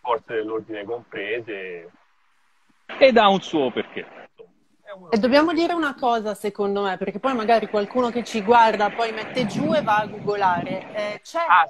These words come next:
Speaker 1: sì.
Speaker 2: un omicidio a carico di Vassilis Paleokostas. Eh, e però è un omicidio che avviene con una modalità particolare, cioè a un certo punto viene mandato un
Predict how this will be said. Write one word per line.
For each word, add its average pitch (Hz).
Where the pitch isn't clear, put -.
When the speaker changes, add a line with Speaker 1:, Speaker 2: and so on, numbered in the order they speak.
Speaker 1:
sì. -
Speaker 2:
un 240
omicidio 202
a 185
carico 190
di 190
Vassilis 180
Paleokostas. 170
Eh, 208
e 240
però 320
è 247
un 226
omicidio 214
che 214
avviene 254
con 262
una 208
modalità 196
particolare, 202
cioè 208
a 185
un 196
certo 226
punto 262
viene 240
mandato 202
un 233